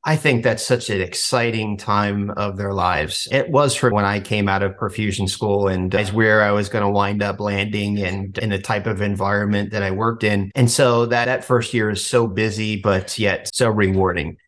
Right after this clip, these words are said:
because you are establishing relation-, professional relationships. I know I might have had j-, professional jobs before perfusion school, but for some graduates, they don't. This is really, like, their first career-minded position outside of school.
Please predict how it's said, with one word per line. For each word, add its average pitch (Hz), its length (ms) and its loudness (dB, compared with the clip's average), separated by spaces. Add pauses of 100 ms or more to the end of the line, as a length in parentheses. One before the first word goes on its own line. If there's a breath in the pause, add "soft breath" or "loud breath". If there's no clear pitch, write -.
(120)
because 104 400 0
you 110 160 2
are 113 260 6
establishing 101 880 0
relation-, 101 600 0
professional 131 580 2
relationships. 98 840 -2
I 110 80 0
know 107 340 2 (140 loud breath)
I 113 100 0
might 113 220 0
have 104 180 -4
had 95 240 -6
j-, 98 160 -10
professional 101 540 0
jobs 101 460 0
before 101 360 -2
perfusion 113 500 2
school, 104 300 0
but 95 280 0 (200 loud breath)
for 123 80 2
some 135 260 2
graduates, 123 540 2
they 104 160 -2
don't. 113 320 0
This 120 180 -4
is 139 160 -2
really, 113 280 4
like, 101 260 0
their 98 160 0
first - 720 -4 (1400)
career-minded 107 840 -2
position 101 600 0
outside 98 600 0
of 95 140 0
school. - 440 -4